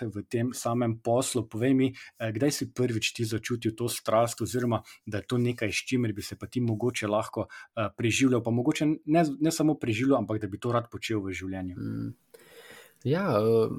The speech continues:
Speaker 2: mislim, za-, pri meni se je zgodba začela že kar tako, em, ko bi rekel, zgo-, zgodaj, no, ampak hkrati tudi sem zelo pozno odkril, da me to res veseli, no. Em,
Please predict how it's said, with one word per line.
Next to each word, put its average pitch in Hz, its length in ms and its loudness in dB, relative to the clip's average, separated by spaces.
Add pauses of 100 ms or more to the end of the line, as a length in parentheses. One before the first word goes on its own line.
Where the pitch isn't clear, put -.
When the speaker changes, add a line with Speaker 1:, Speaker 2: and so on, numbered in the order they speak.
(140)
Speaker 2:
mislim, 127 360 0
za-, 110 140 0 (320)
pri 113 120 -2
meni 131 180 2
se 143 100 2
je 120 60 4
zgodba 120 340 2
začela 110 540 2
že 101 120 -4
kar 110 280 0
tako, 101 720 4
em, 98 300 -6 (220)
ko - 120 -6
bi 101 120 -2
rekel, 101 440 -2 (1300)
zgo-, 117 560 6
zgodaj, 135 640 10
no, 127 300 0
ampak 113 420 4
hkrati 117 600 4 (260)
tudi 117 180 2
sem 113 180 2
zelo 110 180 4
pozno 107 440 4
odkril, 107 320 -2
da 101 100 2
me 92 120 0
to 98 180 0
res 101 200 0
veseli, 98 380 -2
no. 107 200 -4 (320)
Em, 101 640 -2